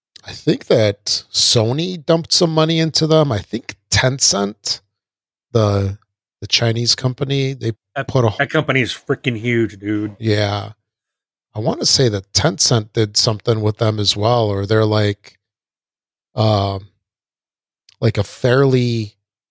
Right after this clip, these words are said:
Speaker 1: they have a fairly big stake in them. So it would just be interesting to see, like, what the possibilities of that are, even, you know, with all those other companies in there. But then again, you know, Microsoft stepped in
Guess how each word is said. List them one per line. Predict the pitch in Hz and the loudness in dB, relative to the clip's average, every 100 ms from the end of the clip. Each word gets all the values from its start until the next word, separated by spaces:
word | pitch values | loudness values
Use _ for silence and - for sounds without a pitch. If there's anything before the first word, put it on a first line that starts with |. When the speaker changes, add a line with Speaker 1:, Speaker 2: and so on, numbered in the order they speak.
| - | 0
Speaker 1:
they | |
have | 143 | 2
a | 120 | 2
fairly | - 127 123 117 | 0 2 4 2
big | 117 107 | 0 0
stake | - - 113 - | -2 0 -2 -2
in | 104 | -6
them. | 101 110 123 120 _ _ _ _ _ | -6 -14 -18 -20 _ _ _ _ _
So | - - 123 120 117 117 - _ _ - | -2 2 4 4 2 0 -6 _ _ -4
it | - | -2
would | 302 | 0
just | 196 143 - | 0 -2 2
be | 185 | 2
interesting | 190 - 165 131 | 2 0 0 0
to | |
see, | 113 - 147 | 0 0 0
like, | 151 113 104 | 0 0 0
what | 123 | -2
the | - | 0
possibilities | 123 127 - 104 107 175 160 101 | -2 0 0 2 2 4 2 0
of | 98 95 | -4 -6
that | 98 98 | -8 -6
are, | 101 98 98 | -2 -2 -2
even, | 98 101 107 117 120 _ _ _ _ _ - | -2 -2 -2 -4 -18 _ _ _ _ _ -4
you | 113 | 2
know, | 107 | 4
with | 104 107 98 - | 4 4 2 0
all | 113 113 | 2 4
those | 113 123 | 4 2
other | 113 107 | 2 0
companies | - 113 120 110 104 113 | 0 0 0 -2 -2 0
in | 120 | 0
there. | 110 107 | 0 0
But | 127 | 0
then | 185 202 | 2 2
again, | 185 226 185 147 - _ _ _ - | 2 2 2 0 -4 _ _ _ 0
you | 170 | 4
know, | 143 170 | 4 2
Microsoft | 147 139 139 - 160 - | 0 0 0 0 0 0
stepped | - - 147 - | -2 -2 -4 0
in | 165 170 147 | 2 2 -2